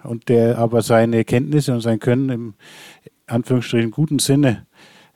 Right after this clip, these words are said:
äh, einsetzt. Und es wär fatal oder ist auch ein Armutszeugnis für ein System, wenn man das nicht auch nutzt und mit, mit einbindet. Und so wie ich dich erlebe, du bist jemand, mit dem man absolut reden kann, der höchst reflektiert ist, der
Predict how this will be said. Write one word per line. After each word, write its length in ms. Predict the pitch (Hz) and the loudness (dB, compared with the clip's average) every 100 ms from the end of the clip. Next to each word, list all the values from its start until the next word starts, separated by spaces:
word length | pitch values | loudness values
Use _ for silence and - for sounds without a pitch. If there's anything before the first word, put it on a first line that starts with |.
| - | -8
äh, 200 | 117 113 | 0 2
einsetzt. 680 | 113 117 143 147 117 - - | 2 2 2 2 0 0 -8
Und 260 | - 117 110 | -6 -6 -4
es 220 | 110 120 - | -6 -6 -2
wär 220 | 110 117 | 2 2
fatal 540 | 123 113 101 110 143 | 2 2 2 2 2
oder 180 | 120 123 | 2 0
ist 120 | 117 | -2
auch 220 | 104 151 | 2 2
ein 140 | 147 120 | 2 0
Armutszeugnis 720 | 110 135 139 - 123 - 107 | 0 0 0 2 0 0 -6
für 140 | - | -2
ein 100 | 113 | -2
System, 580 | 110 110 - 117 139 - - | -2 -4 0 2 2 -4 -12
wenn 140 | 117 113 | -6 -4
man 120 | 120 | 0
das 220 | 127 - | 0 0
nicht 360 | 123 - - - | -2 -4 -8 -4
auch 180 | 113 - | -4 0
nutzt 320 | 151 - - | -2 -2 -6
und 160 | 113 | -6
mit, 280 | 117 117 - - - - - | -4 -6 -10 -20 -20 -20 -4
mit 180 | 151 160 | -2 0
einbindet. 680 | 120 160 151 120 110 90 - _ _ _ _ _ _ - | 2 2 2 0 0 -4 -10 _ _ _ _ _ _ -4
Und 280 | 107 - 117 | -4 -4 -8
so 240 | 120 127 | 0 4
wie 60 | 139 | 4
ich 140 | 147 | 4
dich 180 | 160 147 | 2 4
erlebe, 280 | 143 151 156 | 4 2 2
du 120 | 147 | 0
bist 220 | 147 135 | 0 2
jemand, 280 | 139 147 143 | 2 4 2
mit 140 | 139 | 2
dem 140 | 147 143 | 2 4
man 160 | 139 | 2
absolut 480 | 127 139 - 147 135 | 2 2 2 0 2
reden 320 | 127 175 175 | 2 2 0
kann, 240 | - 117 113 | 0 0 2
der 120 | 110 | 2
höchst 300 | 127 - - | 2 0 -2
reflektiert 560 | 135 135 120 - 160 - | 0 2 -2 2 2 4
ist, 380 | 180 175 - | 0 0 0
der 180 | 127 127 | 2 2